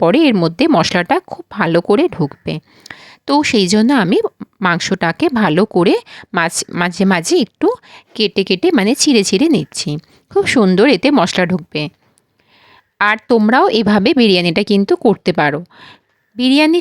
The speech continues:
করার ধরন প্রত্যেকের আলাদা হয়, তো আমি যেরকম করছি যে তোমাকে সেরকম করতে হবে এমনটা নয়, প্রত্যেকের ধরন আলাদা হয়। তো চলো বন্ধুরা, পুরো ভিডিওটা দেখতে থাকো আজকের। আমি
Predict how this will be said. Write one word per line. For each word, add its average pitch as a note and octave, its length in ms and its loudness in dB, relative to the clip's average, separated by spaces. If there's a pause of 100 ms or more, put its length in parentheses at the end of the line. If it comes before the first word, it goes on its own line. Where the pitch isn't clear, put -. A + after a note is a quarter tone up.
(100)
করার F3+ 240 2 (120)
ধরন G3+ 240 2 (120)
প্রত্যেকের D4 480 0 (140)
আলাদা E3+ 380 0
হয়, D#3 200 -2 (360)
তো C4+ 60 2 (240)
আমি A3 180 2 (100)
যেরকম D4 340 2 (120)
করছি D4 240 0 (100)
যে D4+ 120 2
তোমাকে G#3+ 280 2 (100)
সেরকম F#3+ 380 2 (120)
করতে C4 320 2
হবে C4+ 180 2 (220)
এমনটা F#3 340 0 (100)
নয়, D#3 160 -6 (340)
প্রত্যেকের C4+ 560 0
ধরন G3+ 220 4 (120)
আলাদা E3+ 340 0
হয়। D#3 180 -4 (520)
তো D#4+ 40 -4 (200)
চলো G#3 280 2
বন্ধুরা, C#4+ 340 4 (140)
পুরো A#3 160 2 (140)
ভিডিওটা G#3 360 2 (120)
দেখতে F#3+ 200 -2 (100)
থাকো A#3 200 0 (140)
আজকের। D#4 360 -2 (720)
আমি F#3+ 220 0